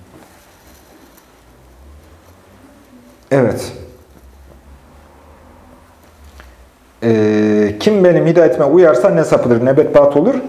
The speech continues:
Kim de beni anmaktan yüz çevirirse," yani bu tezekküre, hatırlatmaya uymazsa,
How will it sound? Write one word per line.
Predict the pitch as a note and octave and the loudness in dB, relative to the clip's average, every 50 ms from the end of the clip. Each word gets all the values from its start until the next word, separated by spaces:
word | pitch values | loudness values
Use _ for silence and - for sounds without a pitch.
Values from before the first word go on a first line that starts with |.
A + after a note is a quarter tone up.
| - - | -4 0
Kim | - B3+ A#3+ F#3 | 2 4 4 4
de | D#3+ D#3+ F3+ | 4 4 4
beni | F#3+ F#3+ F3 | 2 2 0
anmaktan | - - E3+ F3 F3 E3+ E3 E3 - D#3+ C#3 A#2 A2+ A2+ A#2 | 0 -2 -2 -2 -2 -2 -2 0 0 0 0 0 0 -2 0
yüz | D#3+ G#3+ A3+ - - | 0 -2 -2 -2 0
çevirirse," | - C#3+ B2+ A#2 - A2+ G#2+ - - - D#3+ F#3 - - - - - - - - - - - | 2 2 4 2 2 0 -2 -2 0 0 2 2 0 -2 -6 -10 -14 -16 -20 -20 -20 -4 0
yani | C#3+ C#3+ D3 D3+ | 0 2 2 2
bu | F#3 G3+ - | 0 0 0
tezekküre, | F3+ D#3 - F3 E3+ E3+ E3+ - E3 C#3+ | 0 2 2 2 0 2 2 2 4 4
hatırlatmaya | B2 - C#3+ B2+ D#3 D3 C#3+ - - - - C#3+ B2+ A2+ - | 4 2 0 0 0 2 2 2 0 0 0 0 0 0 0
uymazsa, | C#3 C3 B2 C3 E3 G3+ - - - A#2 G#2 A2 - | 0 0 0 0 0 -2 -2 -2 -2 -2 -2 -4 -6